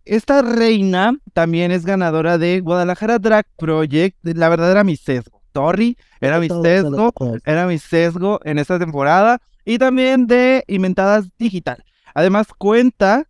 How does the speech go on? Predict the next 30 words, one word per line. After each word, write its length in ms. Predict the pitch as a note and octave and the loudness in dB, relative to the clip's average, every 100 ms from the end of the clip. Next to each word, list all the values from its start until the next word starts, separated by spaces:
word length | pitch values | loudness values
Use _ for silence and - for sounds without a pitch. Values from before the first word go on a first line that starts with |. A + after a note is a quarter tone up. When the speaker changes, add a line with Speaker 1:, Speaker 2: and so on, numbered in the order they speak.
| _ | _
Speaker 1:
con 140 | - D3+ | -6 -4
una 160 | D#3+ E3 | -2 0
marca 600 | D3+ D3 D3+ E3 F#3+ - | 0 -2 -2 -2 -2 -6
de 240 | C#3 C3 | -6 -4
espejos, 720 | B2+ - _ D3 D3 - A3+ G3 | -4 -8 _ -6 -4 -2 -2 -2
así 160 | D3 C#3 | -6 -6
que 280 | E3+ D#3+ - - _ _ | -2 -2 -4 -14 _ _
o 200 | - D#3+ | -4 -2
usted 280 | F#3 D3+ C#4 | -2 0 2
le 120 | F4+ | 4
manda 240 | D#4+ E4 D4+ | 4 4 2
propina 560 | F#3 - G#3 B3 F4 A4+ - | -4 -2 2 2 2 -2 -10
o 260 | E3 E3 E3 | -4 0 0
adquiere 400 | E3 F#3 A3+ A3+ | -2 -4 0 2
arte 280 | A3 G#3+ A#3+ | 0 -2 -4
con 200 | E3 E3 | -4 -4
ella, 240 | F3+ D#3 | -2 -2
¿eh? 60 | F3 | -2
Porque 240 | D#3 - | -4 -6
la 100 | D3 | -4
neta 160 | E3 - | -4 -4
están 240 | F#3 F#3+ | -2 -2
increíbles, 880 | F3 F3 D3+ D3 C3+ C#3+ D#3+ G3+ B3+ - - _ | -2 -4 -2 0 0 0 0 0 -2 -10 -20 _
llamada 460 | - D#3+ F#3 G3+ G3+ - | -2 0 2 0 0 -4
Amarte. 960 | D3 D#3+ F3 F#3+ G#3+ - - F3+ A#3 - _ _ | -2 0 2 0 -2 -10 -2 0 0 -4 _ _
Así 200 | C#3 D3 | -12 -10
que 220 | E3 G3+ F3 | -4 -4 -2
sin 200 | F#3 F3+ | -2 0
más 240 | G3+ G3+ | -2 -2
preámbulo, 960 | - C4+ C4 A#3 G#3 E3+ D3 C3+ C#3 | -2 0 2 2 2 0 -2 -4 -6